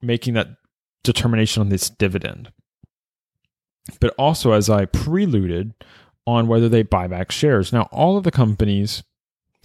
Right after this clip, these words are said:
like to buy back shares when possible, but there's a different standard that they generally take. And this is where ExxonMobil really shines out in the pack amongst the rest, is that ExxonMobil has had a consistently falling share count over time,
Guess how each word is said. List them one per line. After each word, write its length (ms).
like 340
to 100
buy 180
back 200
shares 320
when 180
possible, 720
but 420
there's 300
a 60
different 360
standard 540
that 120
they 100
generally 420
take. 460
And 140
this 140
is 160
where 260
ExxonMobil 680
really 220
shines 560
out 200
in 80
the 60
pack 380
amongst 300
the 80
rest, 320
is 80
that 200
ExxonMobil 640
has 160
had 360
a 60
consistently 800
falling 460
share 340
count 400
over 200
time, 480